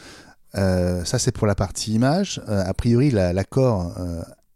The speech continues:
avait été signé à la fin de l'année deux mille vingt-deux. On,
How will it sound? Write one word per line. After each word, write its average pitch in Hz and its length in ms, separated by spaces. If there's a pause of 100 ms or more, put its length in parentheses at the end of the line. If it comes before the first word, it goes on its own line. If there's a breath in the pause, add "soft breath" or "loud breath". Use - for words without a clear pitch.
avait 98 240
été 113 260
signé 113 320
à 98 40
la 82 120
fin 175 280
de 147 80
l'année 117 300
deux 95 240
mille 101 220
vingt-deux. 85 720 (840 loud breath)
On, 82 460